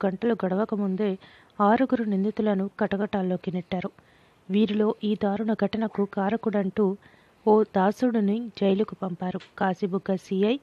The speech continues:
ఎస్ఐ నిందితులను మీడియా ముందు ఉంచారు.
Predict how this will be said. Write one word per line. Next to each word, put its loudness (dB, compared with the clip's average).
ఎస్ఐ -2
నిందితులను 2
మీడియా 0
ముందు 0
ఉంచారు. 0